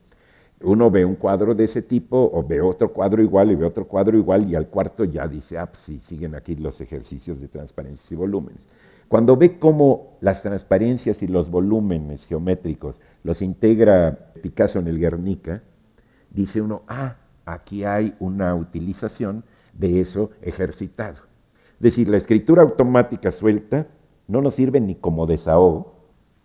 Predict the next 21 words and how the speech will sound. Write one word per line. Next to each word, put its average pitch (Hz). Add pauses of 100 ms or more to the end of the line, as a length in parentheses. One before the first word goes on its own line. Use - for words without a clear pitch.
(480)
pero 90
en 90
cambio, 117 (420)
los 92
elementos 117
que 101
logramos 104 (140)
experimentar, 90
ejercitar, 92 (340)
eh, 82
en 82
ese 110
tipo 113
de 76
juegos, 95 (340)
ya 110
integrados 113
a 90
algo, 104 (180)
nos 82
dan 143